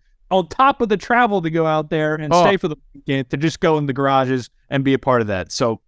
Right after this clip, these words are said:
Speaker 1: there you
Speaker 2: And,
Speaker 1: go.
Speaker 2: and just a real quick, Nathan Brown from,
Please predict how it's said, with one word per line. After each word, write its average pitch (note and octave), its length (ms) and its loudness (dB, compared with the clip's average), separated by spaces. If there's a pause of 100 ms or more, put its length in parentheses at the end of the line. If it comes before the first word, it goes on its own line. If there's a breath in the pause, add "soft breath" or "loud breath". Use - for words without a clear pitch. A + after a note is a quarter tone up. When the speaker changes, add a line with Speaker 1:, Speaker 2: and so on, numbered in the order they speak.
(160)
Speaker 1:
there C#3+ 120 2
you D#3 80 4
Speaker 2:
And, D#3+ 160 0
Speaker 1:
go. - 100 -20 (340)
Speaker 2:
and D#3 200 0
just G3 260 -2
a E3 160 0
real F3 260 0
quick, D3 240 -6
Nathan D3 540 -2
Brown D#3 380 -2
from, B2+ 400 -2